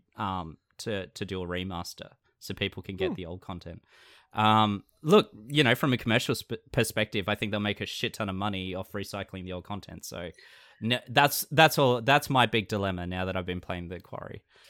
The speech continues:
Speaker 2: Oh, so you've actually been playing The Quarry? I thought you'd just been, like, watching it on
Speaker 1: Uh,
Speaker 2: YouTube or something.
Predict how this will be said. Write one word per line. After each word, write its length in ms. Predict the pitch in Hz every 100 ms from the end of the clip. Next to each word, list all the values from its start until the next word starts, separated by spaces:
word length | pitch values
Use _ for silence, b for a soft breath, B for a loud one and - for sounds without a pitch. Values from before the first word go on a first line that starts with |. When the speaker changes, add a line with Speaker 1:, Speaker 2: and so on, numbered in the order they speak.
| b b b
Speaker 2:
Oh, 120 | 247
so 120 | 254
you've 240 | 302 349 302
actually 360 | 269 - 254
been 180 | 226 202
playing 480 | - 180 185 214 226
The 80 | 185
Quarry? 300 | - 156 143
I 20 |
thought 140 | 233 254
you'd 100 | 196
just 140 | 175
been, 160 | 165 156
like, 180 | 151
watching 380 | 147 151 151 165
it 80 | 143
on 120 | 117
Speaker 1:
Uh, 20 |
Speaker 2:
YouTube 400 | 110 160 - 107
or 100 | 80
something. 380 | - - - -